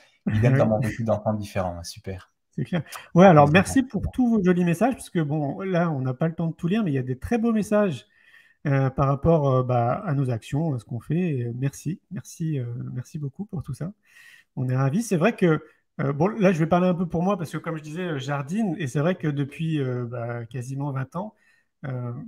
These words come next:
Speaker 2: des fois, on me pose cette question pendant les interviews, « Mais c'est quoi, en fait, qui te motive, Julien, à continuer, à continuer à mettre toujours en place des projets, et cetera »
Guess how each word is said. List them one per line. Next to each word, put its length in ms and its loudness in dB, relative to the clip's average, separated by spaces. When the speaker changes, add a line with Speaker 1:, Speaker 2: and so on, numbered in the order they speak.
Speaker 2:
des 100 -8
fois, 140 -2
on 20 2
me 60 0
pose 120 2
cette 160 2
question 440 2
pendant 180 2
les 140 4
interviews, « 340 2
Mais 60 2
c'est 160 0
quoi, 140 4
en 60 4
fait, 160 4
qui 140 -4
te 80 -12
motive, 360 2
Julien, 420 2
à 20 0
continuer, 560 -2
à 60 -2
continuer 380 -4
à 40 0
mettre 180 -2
toujours 280 0
en 40 -2
place 220 0
des 80 0
projets, 240 0
et 60 0
cetera » 280 -4